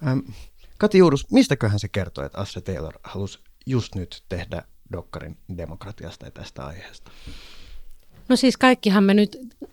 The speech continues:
Speaker 2: niin, siis okei, se kertoo siitä, että se demokratia, sen olemushan on yhtäkkiä taas noussut meilläkin jopa täällä niin kuin ihanan demokraattisessa lännessä, jopa E U:ssa keskustelujen aiheeksi, et, et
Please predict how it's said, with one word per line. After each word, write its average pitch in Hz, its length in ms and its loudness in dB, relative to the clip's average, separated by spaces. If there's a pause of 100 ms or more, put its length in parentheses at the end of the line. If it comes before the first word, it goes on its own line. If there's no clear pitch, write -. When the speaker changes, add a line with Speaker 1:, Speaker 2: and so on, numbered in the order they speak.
Speaker 2:
niin, 214 340 6
siis - 240 -2
okei, 185 420 2
se - 160 -2
kertoo 240 340 4
siitä, 240 300 4
että 202 160 2
se 202 420 4
demokratia, 214 640 4 (840)
sen 220 280 4
olemushan 208 580 6
on 202 140 6
yhtäkkiä 208 500 2
taas 214 280 2
noussut 202 440 6
meilläkin 196 680 6
jopa 214 340 4
täällä 196 420 0
niin 190 160 -4
kuin 214 140 -2
ihanan 214 340 0
demokraattisessa 202 1000 0 (340)
lännessä, 220 580 0
jopa 202 280 2
E 220 280 2
U:ssa - 460 0 (440)
keskustelujen 180 640 -2
aiheeksi, 185 680 -4
et, - 320 -6
et - 280 -8